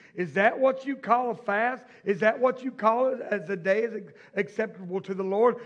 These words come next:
See what he's referring to. When they fasted, they wanted everybody to know they were fasting. They'd put the ashes on. They'd dress in their worst.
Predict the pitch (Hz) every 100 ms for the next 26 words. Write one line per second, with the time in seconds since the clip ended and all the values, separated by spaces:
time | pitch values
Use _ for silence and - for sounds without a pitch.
0 | - 262 254 247 208 196 190 254 294 220
1 | 214 208 202 214 294 - 208 240 285 220
2 | 180 - - 220 269 311 262 226 240 285
3 | 277 220 202 220 220 233 226 240 262 269
4 | 170 143 _ _ _ _ - 214 175 208
5 | - - 185 196 196 208 185 208 226 208
6 | 170 143 196 202 196 202 196 185 196 208
7 | 226